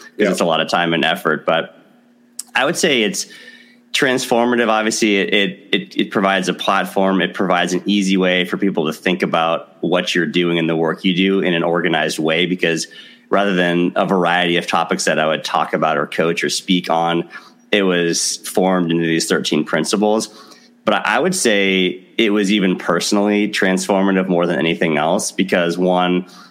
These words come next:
Speaker 2: it allowed me to tackle some of those self-limiting beliefs. Did I write the best book in the world? No. Did I write an okay book?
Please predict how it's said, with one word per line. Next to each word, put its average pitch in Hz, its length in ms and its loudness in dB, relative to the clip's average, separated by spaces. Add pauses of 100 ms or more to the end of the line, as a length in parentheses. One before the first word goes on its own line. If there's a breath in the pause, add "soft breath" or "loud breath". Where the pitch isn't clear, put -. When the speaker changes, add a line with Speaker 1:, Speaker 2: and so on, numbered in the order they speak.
(200)
Speaker 2:
it 101 40 2
allowed 95 420 2
me 95 80 2
to 85 80 2
tackle 85 360 -2
some 87 220 0
of 85 80 0
those 85 180 0
self-limiting 85 580 0
beliefs. 85 420 0
Did - 160 0
I 104 80 0
write 95 260 0
the 107 80 0
best 95 300 -2
book 95 160 0
in 101 40 2
the 101 80 2
world? 101 320 0
No. 82 380 0 (280 loud breath)
Did 95 120 2
I - 20 4
write 92 200 2
an 85 100 -2
okay 90 300 2
book? 104 340 0